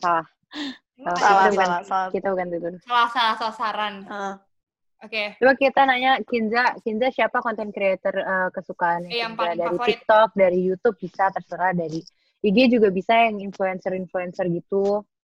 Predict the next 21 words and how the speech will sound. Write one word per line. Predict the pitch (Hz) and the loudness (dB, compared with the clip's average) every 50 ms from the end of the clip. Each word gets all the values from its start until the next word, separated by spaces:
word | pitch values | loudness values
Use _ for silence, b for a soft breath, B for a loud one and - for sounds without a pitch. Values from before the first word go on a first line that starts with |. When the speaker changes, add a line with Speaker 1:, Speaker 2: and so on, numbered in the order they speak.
| _ _ | _ _
Speaker 3:
Oke, | - 208 196 214 208 196 | -2 0 2 4 4 2
oke. | 190 190 - 185 175 - _ _ - | 2 0 -4 -12 -14 -14 _ _ -6
Gue | 175 180 214 220 240 233 | 0 4 6 6 6 6
tuh | 294 294 285 | 4 2 2
panutannya | - - 220 208 214 220 214 - 208 208 214 226 247 254 - - | 2 2 2 2 2 2 0 2 2 2 4 2 2 0 2 2
Arif | 208 220 220 214 196 | 2 2 2 2 0
Muhammad, | 220 220 220 220 220 220 214 233 240 233 226 | 0 2 4 6 6 6 4 2 0 0 -2
itu | 226 262 254 | -2 -2 -2
kayak | - - 220 - - | -2 -2 -6 -6 -6
keren | - 214 208 214 208 208 | -6 -6 -4 -4 -4 -2
banget | 202 214 226 240 240 _ _ | 0 0 -2 -2 -4 _ _
kalau | - 226 208 208 202 | -8 -6 -6 -6 -8
misalnya | 196 - 202 | -10 -8 -2
dia | 190 208 202 196 196 | 0 2 2 2 2
lagi | 190 202 202 | 0 -2 -2
nge-vlog | 196 196 196 - 214 208 208 _ | -4 -4 -2 0 0 0 0 _
tuh. | - 247 247 254 - _ _ _ _ _ _ _ _ _ | 2 2 2 2 0 _ _ _ _ _ _ _ _ _
Karena | - 240 | 0 2
gue | 247 247 277 | 2 4 4
kan | 285 - 294 285 | 4 4 4 4
juga | 269 240 214 240 226 | 4 6 6 6 6